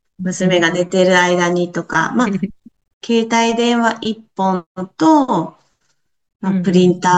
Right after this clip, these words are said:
Speaker 1: があればできるようなお仕事でもあります。
Speaker 2: そうですよね。それも本にね、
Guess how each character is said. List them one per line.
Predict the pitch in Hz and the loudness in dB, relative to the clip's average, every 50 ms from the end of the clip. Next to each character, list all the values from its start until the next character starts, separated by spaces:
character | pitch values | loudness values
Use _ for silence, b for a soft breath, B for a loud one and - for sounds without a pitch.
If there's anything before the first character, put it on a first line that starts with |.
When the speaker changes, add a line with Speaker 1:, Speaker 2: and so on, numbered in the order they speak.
| 180 | 2
Speaker 1:
が | 180 190 185 185 | 2 2 2 4
あ | |
れ | 220 247 214 | 4 2 2
ば | 202 180 165 156 - - - - _ _ _ _ - | 4 4 4 2 0 -2 -8 -14 _ _ _ _ -10
で | 190 180 | -10 -10
き | - - 196 185 | -6 -2 -2 0
る | 180 185 | 0 2
よ | 180 175 165 | 2 2 2
う | 165 165 | 2 0
な | 165 156 160 - - _ _ _ _ _ _ - | 0 -2 -4 -6 -12 _ _ _ _ _ _ -12
お | 202 | -10
仕 | 165 - - 180 | -8 -4 -2 0
事 | 175 170 170 - 175 170 170 165 180 180 | 0 -2 -2 -2 -2 -2 -2 -2 -2 0
で | 202 | 2
も | 226 247 214 | 4 4 4
あ | 170 156 | 4 2
り | 160 160 | 0 0
ま | 165 160 156 156 156 | -2 -2 -2 -2 -4
す。 | 151 - - _ _ _ _ _ _ _ _ _ _ _ _ | -8 -10 -18 _ _ _ _ _ _ _ _ _ _ _ _
Speaker 2:
そ | _ - - 196 180 | _ -12 -10 -8 -8
う | |
で | 165 160 - | -8 -10 -14
す | - - | -14 -14
よ | 156 160 | -12 -8
ね。 | 175 196 208 214 | -8 -6 -6 -6
そ | - 208 | -6 -6
れ | 190 185 185 | -4 -4 -4
も | 180 170 165 160 170 | -4 -4 -6 -6 -8
本 | - 208 190 175 | -6 -4 -4 -4
に | 160 151 151 | -4 -6 -6
ね、 | 165 180 185 185 - | -6 -6 -6 -8 -10